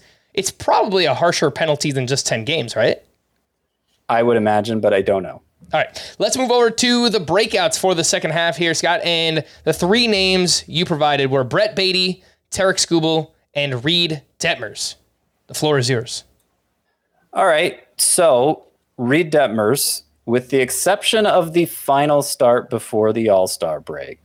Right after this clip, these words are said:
Speaker 2: seemed like he had figured it out again. He had taken a little bit off that slider after the velocity was way up in this spring, way up this spring. It continued at the start of the regular season. He just seemed very inconsistent,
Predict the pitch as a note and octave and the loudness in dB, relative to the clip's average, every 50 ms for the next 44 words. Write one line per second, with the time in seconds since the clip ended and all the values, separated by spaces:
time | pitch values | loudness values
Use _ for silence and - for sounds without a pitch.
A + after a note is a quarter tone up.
0 | _ - - - - - B2+ B2 B2+ B2+ B2+ B2+ A#2 A2+ A2+ A2+ - - A2 G#2+ | _ -12 -10 -6 -4 -2 0 2 4 4 4 4 4 2 2 0 -2 -2 0 0
1 | A2 G2 G2 - - - G2 F#2+ G2+ G2+ G2 F#2+ F#2 F2 E2 E2 D#2+ D#2 - - | 0 0 -2 -4 0 0 0 2 2 2 2 2 2 2 0 -2 -4 -6 -6 -6
2 | - D#2 - - - _ - - G#2+ F#2 F#2 - - - B2+ A2 G#2+ - B2 A#2 | -6 -6 -6 -10 -14 _ -6 -4 -2 -2 -2 -4 -2 -2 0 0 0 0 0 0
3 | A2+ A2 G#2+ A2+ A#2 A2 A2 A#2+ G#2 - _ _ - B2+ B2+ B2+ B2+ - - C#3 | 2 2 2 2 0 2 2 0 -2 -2 _ _ 0 2 2 2 2 0 0 2
4 | B2+ A#2 - - - - B2+ A#2+ A2+ A2+ A2+ A2+ A2 G#2+ G#2+ A2 - _ _ _ | 2 2 0 -2 -6 -2 2 2 4 4 4 4 4 2 2 0 -2 _ _ _
5 | _ _ _ _ _ _ _ _ - - G#2+ G#2 - - G#2+ G2+ G#2 G2 G2+ G#2+ | _ _ _ _ _ _ _ _ -2 0 0 0 2 0 0 0 0 0 2 2
6 | G#2+ A2 G#2+ - - A2+ A2 G#2+ G2+ G#2 G#2 G#2 A2 G#2+ A2 A2 A2 B2 G#2+ G#2 | 2 2 0 0 0 0 0 0 0 0 0 2 4 4 4 4 2 2 0 0
7 | G#2+ G#2+ G#2+ - - - G#2+ G2+ G2+ G2+ G2+ G#2+ A2 - _ _ _ _ _ _ | 0 0 -2 -2 -4 -2 -2 0 0 0 -2 -4 -6 -8 _ _ _ _ _ _
8 | _ _ _ _ _ _ _ _ _ - - - - C3+ A#2+ A#2+ A#2+ A2+ - - | _ _ _ _ _ _ _ _ _ -12 -8 -4 0 2 2 2 2 0 0 0
9 | A2+ - - - A2+ G#2 G#2 G2 F#2 - - F#2+ - - - B2+ B2+ A2+ A2+ A2+ | -2 -2 0 -2 0 0 0 0 -2 -4 -8 -6 -6 -4 -4 -2 0 0 2 2
10 | A2+ A2 G#2 - G2+ - - G#2+ G2+ G2+ F#2+ G2 G2 G2 F#2+ F#2+ F2+ F#2 F#2 - | 2 0 -2 -2 -2 -2 0 0 0 2 2 0 0 0 0 0 -2 -2 -4 -4
11 | - F#2+ F2 F2+ F#2 G2 F#2+ - - F2 - - - D#2+ E2 _ - - A2 A#2+ | -6 -8 -8 -8 -10 -12 -12 -12 -10 -10 -10 -10 -10 -12 -18 _ -4 -2 0 0
12 | B2 A#2+ A#2 A#2 A2 A2+ - - G#2 - - - - F#2 - - - F#2+ F2 - | 2 2 2 2 0 -2 -4 -8 -8 -6 -6 -4 -2 -4 -4 -4 -6 -8 -8 -8